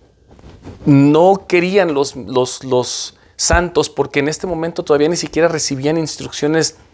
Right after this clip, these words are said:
del profeta, no sabían lo que el Señor quería para ellos. Así que Edward dice, "Bueno, me están amenazando, lo voy a hacer, voy a mandar la información al profeta", pero son mil quinientos kilómetros desde Independence hasta Kirtland,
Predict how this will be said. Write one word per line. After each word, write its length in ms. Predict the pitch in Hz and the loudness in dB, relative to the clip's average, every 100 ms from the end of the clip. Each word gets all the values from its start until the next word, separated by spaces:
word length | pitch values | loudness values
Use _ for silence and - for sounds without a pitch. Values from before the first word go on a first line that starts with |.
| _ - | _ -2
del 260 | 127 127 | 0 0
profeta, 640 | - 123 117 - 170 170 120 | 0 -2 0 0 0 0 -2
no 120 | 139 | 0
sabían 340 | 156 151 160 | -2 0 0
lo 100 | 160 | -2
que 80 | 147 | -4
el 80 | 135 | -6
Señor 400 | - 135 170 185 | -4 -2 -2 -2
quería 280 | 135 127 - | -2 -2 -2
para 180 | 113 | -2
ellos. 280 | 107 117 127 - - - - | -2 -4 -10 -12 -20 -20 -6
Así 260 | - 135 160 | -2 0 2
que 160 | 175 | 2
Edward 340 | 170 170 175 160 | 2 4 2 2
dice, 240 | 170 - | -2 -2
"Bueno, 300 | 139 170 127 _ _ - | 0 0 -2 _ _ -12
me 100 | 117 | -6
están 200 | - 160 | 0 2
amenazando, 720 | 151 139 - 160 160 165 - _ _ - | 2 0 0 0 2 0 -4 _ _ -10
lo 140 | 117 | -6
voy 180 | 127 147 | 0 0
a 40 | |
hacer, 380 | 127 - 156 147 - - - | 2 2 2 -2 -18 -20 -4
voy 160 | - 147 | 2 2
a 80 | |
mandar 640 | 147 139 139 143 139 - - - | 2 0 2 2 0 -8 -16 -6
la 100 | 120 | -6
información 580 | - 123 120 120 147 | -4 -4 -4 -2 -2
al 140 | 143 143 | -2 -2
profeta", 500 | 156 160 151 175 175 | 0 2 4 2 2
pero 320 | 113 110 113 - - | 0 0 -2 -16 -10
son 260 | - 170 175 | -2 0 0
mil 180 | 185 | -2
quinientos 460 | 180 175 165 165 160 | -2 0 0 -2 -4
kilómetros 720 | - 143 147 131 120 131 131 | -4 0 2 2 0 0 0
desde 240 | 120 117 117 | 0 0 0
Independence 640 | 117 117 143 147 143 131 - - - - | 0 0 0 2 0 -2 -14 -20 -20 -4
hasta 420 | 151 180 - 123 | -2 0 0 -2
Kirtland, 440 | - 117 113 127 | -2 -4 -2 -4